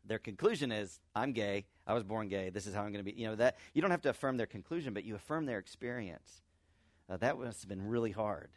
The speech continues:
I mean, and so many gay people have really sad stories.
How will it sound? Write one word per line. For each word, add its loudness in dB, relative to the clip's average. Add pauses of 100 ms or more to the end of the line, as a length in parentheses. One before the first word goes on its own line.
(560)
I -4
mean, -4
and -6
so -2
many 0 (680)
gay 4
people -2
have -4
really 0
sad -6
stories. -8